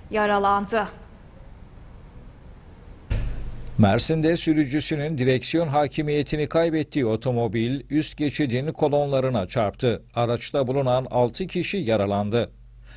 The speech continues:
Speaker 2: Kaza sıfır dört otuz sıralarında Mersin-Adana D dört yüz karayolu üzerinde Erdemli'de meydana geldi. Bir otomobilin sürücüsü direksiyon hakimiyetini kaybederek yoldan çıkıp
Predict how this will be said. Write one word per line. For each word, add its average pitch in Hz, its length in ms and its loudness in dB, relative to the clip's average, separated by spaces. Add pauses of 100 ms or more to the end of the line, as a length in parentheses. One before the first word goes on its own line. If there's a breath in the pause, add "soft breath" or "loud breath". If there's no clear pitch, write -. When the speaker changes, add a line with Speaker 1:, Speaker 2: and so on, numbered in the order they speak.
(140 loud breath)
Speaker 2:
Kaza 120 480 4
sıfır 160 420 0
dört 139 240 2
otuz 120 520 -2
sıralarında 107 760 0
Mersin-Adana 127 1040 0
D 120 220 2
dört 160 240 0
yüz 156 140 0
karayolu 143 500 0
üzerinde 110 760 0
Erdemli'de 147 640 0
meydana 104 440 -2
geldi. 104 460 0 (800 loud breath)
Bir 143 120 6
otomobilin 117 680 2
sürücüsü 107 720 0
direksiyon 117 460 0
hakimiyetini 135 760 -2
kaybederek 123 640 0
yoldan 107 380 0
çıkıp 123 440 -2